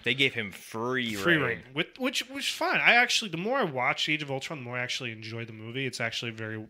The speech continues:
Speaker 2: very good. But, you know, and it's very like Batman Returns. It's, it's a Tim Burton movie.
Speaker 1: Mm.
Speaker 2: The first Batman, yes, it has some Tim Burton aspects to it, but it doesn't have, like, that Edward Scissorhands, you know, dark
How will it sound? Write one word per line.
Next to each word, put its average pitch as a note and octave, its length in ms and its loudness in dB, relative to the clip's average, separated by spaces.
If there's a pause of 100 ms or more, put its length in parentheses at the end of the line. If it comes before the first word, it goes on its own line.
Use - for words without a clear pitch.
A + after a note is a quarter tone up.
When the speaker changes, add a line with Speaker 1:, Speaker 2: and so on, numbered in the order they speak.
(120)
Speaker 2:
very A2+ 200 -4
good. A2+ 400 0 (500)
But, A#2 400 0
you C3 160 -8
know, A2 220 -10
and C3 100 -6
it's - 80 -12
very C#3 180 2
like C#3 180 2
Batman C#3 280 6
Returns. C3+ 420 -4
It's, - 140 -14
it's D#3 120 -8
a D#3+ 60 -4
Tim F#3+ 320 -4
Burton C3 300 -8
movie. B2 320 -8 (120)
Speaker 1:
Mm. A2+ 180 -4
Speaker 2:
The F#2 60 -8
first - 260 -2
Batman, F3 560 4 (420)
yes, G3+ 340 4
it G3+ 60 0
has A3 160 0
some F3 140 -2
Tim G3+ 240 -4
Burton E3 220 0
aspects D#3+ 340 -2
to A#2+ 160 -10
it, A2+ 100 -16
but C3+ 100 -12
it C3 60 -14 (180)
doesn't F#3+ 360 -2
have, D#3+ 320 -4
like, C3 240 -4
that A2+ 240 -6 (240)
Edward C#3 260 -4
Scissorhands, C3+ 840 0
you B2+ 80 -8
know, A2+ 180 -12 (180)
dark D3 400 2